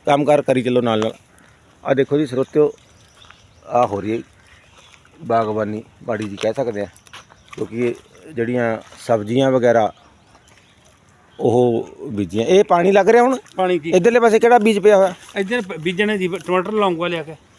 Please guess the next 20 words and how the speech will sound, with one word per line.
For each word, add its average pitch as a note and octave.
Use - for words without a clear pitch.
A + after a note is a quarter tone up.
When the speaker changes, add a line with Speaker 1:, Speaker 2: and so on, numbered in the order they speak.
Speaker 1:
ਅੱਛਾ, D#3+
ਟਮਾਟਰ F3+
ਲਿਆ G#3
ਕੇ G3
ਲਾਉਂਗੇ? D3
Speaker 2:
ਮ-, D#3
ਲਾਉਣੇ D#3+
ਜੀ, D#3
ਪ-, D3
ਪ-, D3
ਪਾਣੀ D#3
Speaker 1:
ਨਾ, D#3+
Speaker 2:
ਲਾਤਾ। F#3+
Speaker 1:
ਟਮਾਟਰ F#3+
ਜਿਹੜਾ A3
ਲਾਉਂਗੇ, G#3+
ਦੇਸੀ E3
ਲਾਉਂਗੇ, A3+
ਕਿਹੜਾ A#3+
ਲਾਉਂਗੇ? A3+